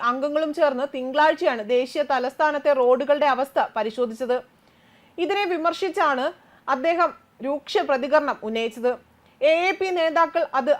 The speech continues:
അരവിന്ദ് കെജ്രിവാൾ ആയാലും അതിഷി ആയാലും, ഒന്നുകിൽ ഡൽഹിക്കാർ വിഡ്ഢികളാണ് എന്ന് കരുതുന്നു. ഈ പ്രഹസനത്തിലൂടെ അഴിമതി ആരോപണങ്ങളിൽ നിന്ന് മുക്തി നേടാനുള്ള ഇമേജ് മേക്ക് ഓവർ ശ്രമത്തിന്റെ ഭാഗമാണിതെന്നും അദ്ദേഹം പറഞ്ഞു. ഇതിനു പുറമെ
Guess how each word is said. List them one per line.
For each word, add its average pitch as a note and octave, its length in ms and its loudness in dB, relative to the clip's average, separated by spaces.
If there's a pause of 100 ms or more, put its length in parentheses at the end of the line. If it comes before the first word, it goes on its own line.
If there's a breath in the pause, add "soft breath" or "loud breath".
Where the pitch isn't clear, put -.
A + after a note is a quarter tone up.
അരവിന്ദ് D4+ 380 -2
കെജ്രിവാൾ D4 600 2
ആയാലും C#4 440 2
അതിഷി D4+ 360 -2 (100)
ആയാലും, B3+ 340 2 (140)
ഒന്നുകിൽ C4 440 -4
ഡൽഹിക്കാർ C#4 560 2 (120)
വിഡ്ഢികളാണ് C#4 640 0
എന്ന് A#3 200 -2
കരുതുന്നു. A3 440 -2 (720 soft breath)
ഈ F#4+ 120 4
പ്രഹസനത്തിലൂടെ E4+ 760 -2 (140)
അഴിമതി C#4+ 380 0 (140)
ആരോപണങ്ങളിൽ D4+ 640 4
നിന്ന് D4 240 -2
മുക്തി C4 340 -4
നേടാനുള്ള C#4+ 540 2 (220)
ഇമേജ് D4+ 360 -4 (100)
മേക്ക് C#4 340 2
ഓവർ D#4+ 180 6 (180)
ശ്രമത്തിന്റെ C#4 560 -4
ഭാഗമാണിതെന്നും D4+ 800 2 (100)
അദ്ദേഹം A#3+ 320 -4
പറഞ്ഞു. A3 260 0 (720 soft breath)
ഇതിനു G4+ 260 2
പുറമെ F4 320 2